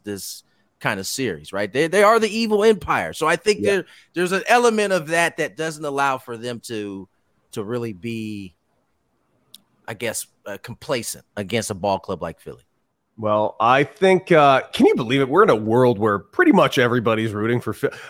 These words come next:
Speaker 2: we're in a world where Philadelphia, Philadelphia are the good guys.
Speaker 1: Uh, yeah, yeah,
Speaker 2: And we're
Speaker 1: yeah.
Speaker 2: rooting for, <laughs> I mean, it's just a fact.
Speaker 1: I, I
Speaker 2: I
Speaker 1: just,
Speaker 2: mean
Speaker 1: I just spent three games up there,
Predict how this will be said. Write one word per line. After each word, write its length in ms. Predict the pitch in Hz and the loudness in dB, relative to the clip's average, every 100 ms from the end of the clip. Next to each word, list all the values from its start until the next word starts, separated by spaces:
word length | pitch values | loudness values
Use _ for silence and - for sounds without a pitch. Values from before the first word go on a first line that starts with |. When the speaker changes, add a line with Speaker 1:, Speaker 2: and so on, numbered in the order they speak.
| - | -2
Speaker 2:
we're 200 | 226 381 | 4 6
in 60 | |
a 60 | 403 | 4
world 640 | 262 233 226 165 95 101 - _ _ | 4 6 6 6 -2 -10 -18 _ _
where 180 | 139 135 | -4 -4
Philadelphia, 1200 | - - 320 381 370 320 320 302 170 180 104 73 _ _ _ _ _ _ - | -8 2 4 6 4 6 6 4 0 -4 -4 -8 _ _ _ _ _ _ 2
Philadelphia 1160 | 415 440 427 427 415 440 392 - 294 202 98 - _ _ _ _ 190 247 | 4 6 4 4 4 4 0 4 4 4 0 -12 _ _ _ _ 0 4
are 160 | 262 | 4
the 260 | 214 190 143 - _ | 4 0 -2 -18 _
good 340 | 427 415 277 | 4 4 4
guys. 640 | 269 185 127 - - - - _ _ _ _ _ _ 165 | 2 4 2 -4 -20 -20 -20 _ _ _ _ _ _ -10
Speaker 1:
Uh, 60 | |
yeah, 340 | 131 151 196 151 _ _ | 0 2 2 0 _ _
yeah, 300 | 135 175 180 - _ | -2 0 0 -4 _
Speaker 2:
And 100 | 226 | 2
we're 100 | 220 | 4
Speaker 1:
yeah. 180 | 233 339 | 4 2
Speaker 2:
rooting 180 | 294 220 | 0 -4
for, 140 | 302 - - - | -8 -6 -6 -6
<laughs> 200 | - - | -4 -2
I 120 | 240 | -2
mean, 160 | 233 | -2
it's 120 | 226 214 | -2 -2
just 160 | 233 | -8
a 60 | 180 | -10
fact. 440 | - 254 269 - | -8 0 2 4
Speaker 1:
I, 40 | 175 | 2
I 40 | |
Speaker 2:
I 20 | |
Speaker 1:
just, 220 | 247 233 | 2 0
Speaker 2:
mean 60 | 151 | 2
Speaker 1:
I 120 | 208 269 | 2 4
just 180 | 277 - | 2 0
spent 300 | - 254 - | 2 0 2
three 200 | 233 240 | -2 2
games 380 | 226 226 208 165 | 4 4 2 0
up 200 | 156 - | -4 -2
there, 260 | 147 127 | -2 -2